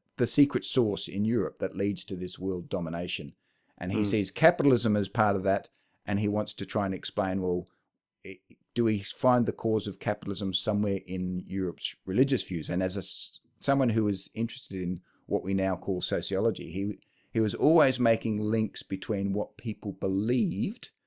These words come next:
Speaker 1: uh, their religious view of the world, and then how, and how that influenced their conduct in the world, uh, which is a really important, uh, so he, uh, he's actually, uh, sparked an enormously fruitful realm of inquiry for people thinking, uh,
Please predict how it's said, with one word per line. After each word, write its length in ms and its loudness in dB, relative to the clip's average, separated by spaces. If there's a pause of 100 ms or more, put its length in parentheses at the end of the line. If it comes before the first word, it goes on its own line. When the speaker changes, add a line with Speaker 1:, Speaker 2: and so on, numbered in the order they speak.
(360)
Speaker 1:
uh, 240 -2
their 400 2
religious 500 2
view 200 0
of 80 0
the 60 -4
world, 440 2
and 180 -2
then 120 -2
how, 480 -2
and 200 -4
how 220 0
that 280 0
influenced 540 -6
their 180 -2 (100)
conduct 680 -2
in 120 -10
the 80 -10
world, 260 -10 (580)
uh, 180 -6 (240)
which 200 4
is 140 8
a 40 8
really 280 10
important, 500 6
uh, 260 4
so 240 4
he, 200 -2
uh, 80 -4
he's 260 -2
actually, 480 0 (500)
uh, 260 -4 (240)
sparked 600 -2
an 80 -2
enormously 720 2
fruitful 580 -6
realm 280 0
of 100 -4
inquiry 500 -2
for 140 -16
people 420 -10
thinking, 460 -6 (180)
uh, 280 -8